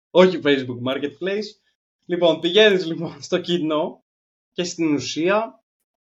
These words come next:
εμ, εμείς αυτό που κάναμε, να, να πούμε ακριβώς τι κάναμε. Μπήκαμε σε Facebook groups, ξένα Facebook groups, και πιάναμε συζητήσεις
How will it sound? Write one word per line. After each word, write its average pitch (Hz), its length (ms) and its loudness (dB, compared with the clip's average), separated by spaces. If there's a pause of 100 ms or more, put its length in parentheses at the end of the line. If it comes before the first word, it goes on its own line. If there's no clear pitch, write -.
(140)
εμ, 135 760 -2 (400)
εμείς 175 260 0
αυτό 175 180 -2
που 151 80 -10
κάναμε, 165 360 2
να, 147 260 -2
να 156 200 -4
πούμε 190 220 -6
ακριβώς 185 460 -4
τι - 80 -14
κάναμε. 113 580 -8 (320)
Μπήκαμε 170 320 2
σε 123 180 -4
Facebook 151 380 -2
groups, 214 480 -2 (460)
ξένα 131 420 -2
Facebook 110 340 -8 (100)
groups, 214 500 -4 (680)
και 156 300 2
πιάναμε 180 380 0
συζητήσεις 156 1000 -6